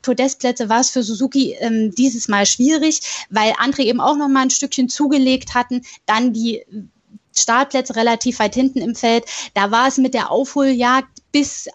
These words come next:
aufs Podium diesmal, äh, nicht so leicht bestellt. Aber ja, beide haben das Beste draus gemacht und für Rins, äh, für mir ist der Titel rausgesprungen. Besser hätte es eigentlich für ihn nicht laufen können. Insofern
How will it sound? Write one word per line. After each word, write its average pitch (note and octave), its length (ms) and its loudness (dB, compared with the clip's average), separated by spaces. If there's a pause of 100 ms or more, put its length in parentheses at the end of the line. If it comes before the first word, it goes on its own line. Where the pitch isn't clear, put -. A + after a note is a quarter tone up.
aufs - 280 -2
Podium C#4 520 2
diesmal, A#3 560 0
äh, A3 180 -4
nicht B3 300 0
so C#4+ 80 -2
leicht C#4 320 0
bestellt. B3+ 460 0 (360)
Aber A3 560 0 (100)
ja, G#3 280 0
beide G#3 220 0
haben A3+ 120 -2
das G#3+ 160 -4
Beste - 240 -6
draus A3 280 -6
gemacht G#3 360 -4
und A3 160 -4
für G#3 140 -2
Rins, A3 340 0 (120)
äh, G#3 280 2
für G3+ 420 0 (180)
mir C4 340 4
ist - 200 -4
der A3 180 0
Titel C4+ 240 0
rausgesprungen. G#3+ 720 -2
Besser G3 220 -2
hätte G3+ 200 -2
es G#3+ 100 -6
eigentlich G#3+ 340 -6
für - 80 -14
ihn G#3+ 180 2
nicht G#3 160 0
laufen F#3 300 -4
können. G3 260 -2
Insofern F#3 520 -2